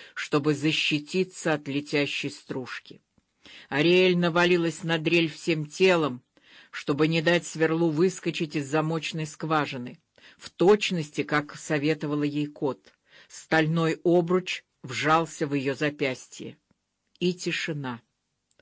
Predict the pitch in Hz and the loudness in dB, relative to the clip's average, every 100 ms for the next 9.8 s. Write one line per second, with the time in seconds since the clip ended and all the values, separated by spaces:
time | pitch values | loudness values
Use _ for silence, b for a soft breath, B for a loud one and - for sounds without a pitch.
0 | B B B B 185 208 208 202 196 - | B B B B 6 8 8 6 2 -2
1 | - 190 - 170 147 - - 127 131 - | -6 -4 0 2 2 -4 -12 -12 -12 -16
2 | _ _ _ _ - 147 143 143 175 202 | _ _ _ _ -4 0 2 2 4 2
3 | 208 _ - - 127 135 143 143 147 - | -2 _ -10 -6 -2 0 0 0 -2 -6
4 | - 147 135 127 120 - _ _ _ b | -8 -4 -4 -6 -10 -16 _ _ _ b
5 | b b b b 131 156 180 208 208 156 | b b b b -2 2 4 6 6 4
6 | 156 202 190 180 180 175 160 170 165 165 | 4 6 6 4 2 2 2 0 0 -2
7 | 147 139 160 190 202 - B B B - | -4 -2 2 2 0 -10 B B B -12
8 | - 185 190 175 - _ _ - 120 123 | -2 2 4 2 -4 _ _ -16 -6 0
9 | 165 170 131 120 175 190 190 175 | 2 2 0 2 2 4 2 -2